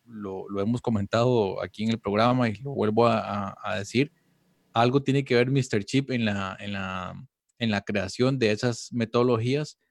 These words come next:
porque mágicamente él, eh, se la sabe. O sea, ya él la sabía de antemano, lo sabía todo. Estaba totalmente enterado. <clears throat>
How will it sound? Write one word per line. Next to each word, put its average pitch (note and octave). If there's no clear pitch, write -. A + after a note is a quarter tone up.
porque A2
mágicamente B2+
él, B2
eh, F#2+
se A2
la F#2+
sabe. G2
O -
sea, G2
ya A2
él B2+
la B2+
sabía A#2+
de A2
antemano, G#2+
lo A2+
sabía A2
todo. G2
Estaba G#2+
totalmente A#2
enterado. G2+
<clears throat> E3+